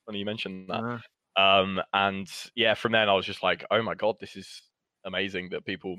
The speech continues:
Speaker 1: make videos on this game." And I was absolutely hooked. And then I started sniping when I found Grizz, basically.
Speaker 2: Oh.
Speaker 1: Uh, found the, it was, it was the, uh, G-Shot tutorial. Uh,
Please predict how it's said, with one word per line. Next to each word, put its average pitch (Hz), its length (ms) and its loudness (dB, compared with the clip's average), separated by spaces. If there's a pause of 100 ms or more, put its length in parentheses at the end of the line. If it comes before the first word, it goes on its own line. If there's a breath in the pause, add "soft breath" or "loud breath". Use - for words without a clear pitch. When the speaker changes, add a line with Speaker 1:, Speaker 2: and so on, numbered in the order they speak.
Speaker 1:
make 87 260 -8
videos 98 360 0
on 90 80 -4
this 85 120 -10
game." 95 400 0
And 95 160 -12 (580)
I 104 60 4
was 104 100 0
absolutely 101 360 2
hooked. - 360 2
And 95 140 2
then 98 80 4
I 98 80 4
started 92 360 2
sniping 92 580 0 (100)
when 90 480 0 (160)
I 87 340 0
found 90 260 -4
Grizz, 95 380 -2 (480)
basically. 92 420 -6 (440)
Speaker 2:
Oh. 147 420 -4
Speaker 1:
Uh, 90 500 0
found 110 320 0
the, 95 180 2 (180)
it 117 100 0
was, 107 220 -6
it 135 120 2
was 127 120 -2
the, 113 300 4
uh, 110 60 4
G-Shot 117 540 2 (300)
tutorial. 113 640 0 (140)
Uh, 101 140 0